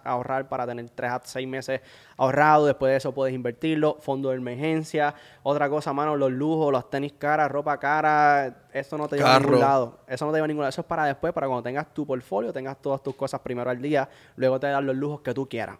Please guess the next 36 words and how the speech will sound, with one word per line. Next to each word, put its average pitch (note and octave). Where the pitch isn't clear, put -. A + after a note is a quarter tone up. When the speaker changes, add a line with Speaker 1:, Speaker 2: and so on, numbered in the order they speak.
Speaker 1:
¿Está A#2
bien? E3+
Este, D3
y C#3+
otra D3
cosa, F3
¿verdad? D#3+
Que, D#3
que C3+
me B2
trajiste B2
un, D3
mucho C#3+
a -
la C#3+
niñez, C3+
así B2
que, C3+
eh, A#2+
mano, B2+
a -
esa C3
persona, C3+
José A#2
Ya-, A#2
José C#3+
Yamil, C#3+
me D3+
acuerdo, C#3
José B2+
Yamil, D3+
si -
ves C#3+
esto D#3+
por D#3+
ahí, E3+